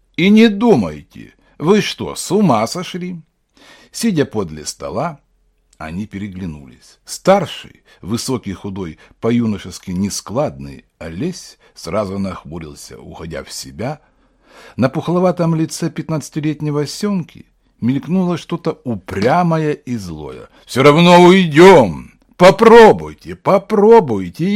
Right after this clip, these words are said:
ироды! И что надумали? Сопляки несчастные! Я вам покажу партизанов!» Это была угроза, но в ней чувствовалась не столько сила и уверенность,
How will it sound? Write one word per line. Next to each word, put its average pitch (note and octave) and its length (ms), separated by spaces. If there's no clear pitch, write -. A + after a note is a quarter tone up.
ироды! D2+ 500
И G3 200
что - 360
надумали? D3+ 680
Сопляки B3 680
несчастные! G2+ 920
Я C3 300
вам E3+ 220
покажу G3+ 540
партизанов!» A#2 840
Это G#3+ 220
была A3 260
угроза, F#3+ 640
но A2+ 180
в C3 80
ней F#3+ 220
чувствовалась F2 760
не B2 180
столько D#3 480
сила G3+ 380
и C3 100
уверенность, A2 720